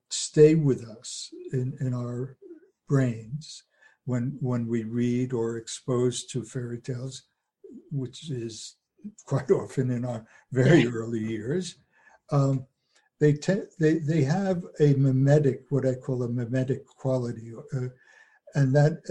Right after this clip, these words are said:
Speaker 1: that is the, the, the essence of these tales, uh, quite often are such, uh, uh, re-, re-, uh, reflect a, a conflict, like, uh,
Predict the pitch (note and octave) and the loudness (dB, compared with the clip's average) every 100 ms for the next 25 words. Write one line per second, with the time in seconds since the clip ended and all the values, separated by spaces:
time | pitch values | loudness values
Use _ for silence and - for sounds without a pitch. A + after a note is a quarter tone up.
0 | E3+ D3 D3+ C#3+ C#3 - - D#3+ F#3 _ | -2 2 4 4 0 -2 -2 -2 -2 _
1 | _ - D3+ D3 E3 _ _ - D#3+ D#3 | _ -4 0 0 -2 _ _ -6 -4 -4
2 | - F3 - F3+ F3 D#3+ C#3+ B2 C3+ C#3+ | 0 0 0 -2 2 2 2 0 -2 -2
3 | C#3+ - C3 A#2+ A2 A#2+ B2+ - _ _ | -2 -4 -4 -4 -6 -14 -18 -20 _ _
4 | _ _ _ _ C#3 B2 A#2+ A#2+ - _ | _ _ _ _ -2 0 -2 -4 -10 _
5 | _ _ _ _ D#3 D#3+ D3+ D3 D3 D3+ | _ _ _ _ 2 4 4 4 4 0
6 | - B2 A#2 A#2+ - _ _ _ C#3 C3 | -2 -6 -4 -6 -10 _ _ _ -4 -2
7 | B2+ D3 - _ _ _ _ - - - | -2 -4 -8 _ _ _ _ -8 -6 -2
8 | E3+ C#3+ A#2 - - - - _ _ _ | 4 4 2 -4 -14 -14 -18 _ _ _
9 | _ _ - C3 B2 - _ - C3+ - | _ _ -2 0 0 -4 _ -4 -4 -4
10 | C#3 C#3+ D3 D3 E3 - D3 C3 B2+ - | 0 0 0 -2 -4 -4 -2 0 -2 -4
11 | D3 C3 - D#3+ D#3 - C3 C#3 C#3+ - | -4 -6 -4 0 0 2 0 0 -4 -6
12 | B2 B2 - - D#3 D3 - A2+ - C3+ | -6 -6 -10 -4 -2 -2 -4 -8 -8 -10
13 | A#2+ A2+ _ _ _ _ _ _ - - | -10 -12 _ _ _ _ _ _ -12 -6
14 | B2 A#2 | -4 -4